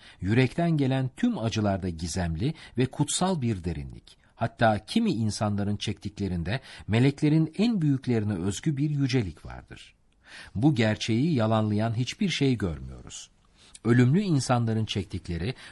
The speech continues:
bu büyük acıların köklerine gidecek olursak, sonunda kaynağı bilinmeyen tanrılara varırız. Böylece sevinçli harman güneşlerine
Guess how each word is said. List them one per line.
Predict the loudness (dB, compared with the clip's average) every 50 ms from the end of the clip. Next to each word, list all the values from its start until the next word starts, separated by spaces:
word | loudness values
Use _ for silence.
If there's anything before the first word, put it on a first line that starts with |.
| -6
bu | 2 2 2 2 4
büyük | 2 4 4 4 4
acıların | 2 0 2 2 0 0 2 2 0 -2 -2
köklerine | -2 -2 -4 -2 0 0 0 0 2 0 0
gidecek | -2 -2 -4 -4 -4 -4 -8 -8 -8
olursak, | -12 -12 -10 -12 -8 -6 -6 -8 -8 -10 -20 -20 -20 -18 -10
sonunda | -4 2 4 4 6 6 4 2 0
kaynağı | -2 0 -2 0 0 2 2 2 0 0 0
bilinmeyen | -2 0 0 0 0 0 0 0 0 -2 -2 -2
tanrılara | 0 0 0 2 2 2 2 2 0 0 -2 -4
varırız. | -6 -10 -14 -14 -14 -12 -12 -12 -12 -14 _ _ -20 -20 -20 -16 -6
Böylece | -2 0 0 0 0 -2 -4 -4 -4 -6 -6 -8 -12 -20 -14
sevinçli | -10 -8 0 2 4 4 4 2 0 0 0 -2 -2
harman | -2 -2 -4 -2 0 0 0 0 0 0
güneşlerine | -2 -4 -4 -4 -4 -6 -6 -8 -8 -10 -10 -8 -6 -6 -6 -6